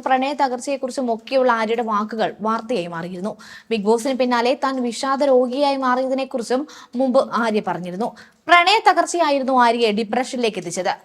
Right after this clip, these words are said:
ഇപ്പോഴിതാ തനിക്കുണ്ടായിരുന്ന ആത്മഹത്യാ ചിന്തയെക്കുറിച്ചും അതിൽ നിന്നും താൻ പുറത്തു വന്നതിനെക്കുറിച്ചും സംസാരിക്കുകയാണ് ആര്യ. ഒരു ഓൺലൈൻ മാധ്യമത്തിന് നൽകിയ അഭിമുഖത്തിലാണ് താരം മനസ്സ് തുറന്നത്. തനിക്ക് ഡിപ്രഷൻ വന്ന സമയത്ത്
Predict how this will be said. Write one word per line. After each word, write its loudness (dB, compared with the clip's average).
ഇപ്പോഴിതാ 0
തനിക്കുണ്ടായിരുന്ന 0
ആത്മഹത്യാ -2
ചിന്തയെക്കുറിച്ചും 0
അതിൽ 6
നിന്നും -2
താൻ 2
പുറത്തു 2
വന്നതിനെക്കുറിച്ചും -4
സംസാരിക്കുകയാണ് -2
ആര്യ. 0
ഒരു 6
ഓൺലൈൻ 2
മാധ്യമത്തിന് 2
നൽകിയ 2
അഭിമുഖത്തിലാണ് 0
താരം 0
മനസ്സ് -4
തുറന്നത്. -2
തനിക്ക് 6
ഡിപ്രഷൻ 0
വന്ന -2
സമയത്ത് -2